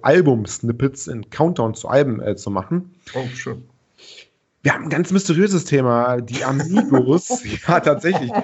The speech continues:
Speaker 1: Die Amigos, äh, die wohlverdienten Amigos, ähm, waren wohl mal zu sechs, da reden wir später drüber, aber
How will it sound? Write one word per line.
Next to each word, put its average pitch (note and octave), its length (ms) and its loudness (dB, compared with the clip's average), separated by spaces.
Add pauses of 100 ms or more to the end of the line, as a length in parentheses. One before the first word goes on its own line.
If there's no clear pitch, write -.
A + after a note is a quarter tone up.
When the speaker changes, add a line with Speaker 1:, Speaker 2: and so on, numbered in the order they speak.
(400)
Speaker 1:
Die G3+ 200 0
Amigos, F#3+ 800 0
äh, D3 500 2
die B2+ 260 -6
wohlverdienten C#3+ 520 -2
Amigos, C#3+ 680 0
ähm, A#2+ 580 -4
waren B2 320 2
wohl C3 80 2
mal A#2+ 140 2
zu A2 140 -8
sechs, - 360 -4
da A#2 80 0
reden B2 220 0
wir A2 100 2
später B2+ 240 -2
drüber, C#3 240 4
aber A2+ 260 2